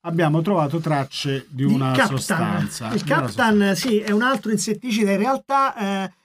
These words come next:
Speaker 2: eh, eh, come dire, se vo-, se volessimo dividere in due il cielo,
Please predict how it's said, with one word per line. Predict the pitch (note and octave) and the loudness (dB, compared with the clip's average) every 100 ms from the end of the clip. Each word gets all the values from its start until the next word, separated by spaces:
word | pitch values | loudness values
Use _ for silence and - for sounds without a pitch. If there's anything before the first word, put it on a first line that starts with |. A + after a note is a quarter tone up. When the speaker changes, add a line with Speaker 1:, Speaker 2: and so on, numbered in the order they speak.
| _ | _
Speaker 2:
eh, | G#3 G3 F#3 F#3 F3+ G3 G#3+ | -6 -2 0 0 -2 -6 -6
eh, | G3+ G3 G3 _ - | -8 -8 -12 _ -4
come | G#3 | 0
dire, | G#3+ G#3 E3+ | 2 2 0
se | F#3 | -2
vo-, | D#3+ G#3+ - | -2 -4 -4
se | - G3+ | -6 -2
volessimo | F#3+ B3+ - B3 G#3+ | 2 2 0 0 0
dividere | F#3+ G#3 G3+ G#3 | 2 0 2 2
in | G#3 G3+ | 4 4
due | A3+ G#3+ | 4 2
il | |
cielo, | G3+ A#3 G3+ F3 E3 F#3 G#3 | 2 -2 0 -2 -2 -2 -2